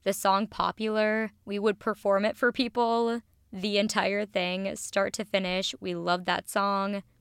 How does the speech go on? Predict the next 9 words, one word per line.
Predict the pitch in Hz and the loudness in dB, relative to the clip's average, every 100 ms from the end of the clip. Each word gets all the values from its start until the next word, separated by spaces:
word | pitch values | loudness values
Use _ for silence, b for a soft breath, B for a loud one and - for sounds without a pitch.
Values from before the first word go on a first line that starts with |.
| - | -4
We | 185 | -2
loved | 185 185 180 | 0 0 0
the | 175 190 | -2 -2
whole | 190 | -2
thing. | - 190 185 185 196 190 | -2 -2 0 -2 -2 -4
We've | 175 | -6
seen | - - 202 | -10 -4 -2
it | 202 | 0
together. | - 196 175 175 175 170 170 | -2 -2 -2 -2 -2 -2 -4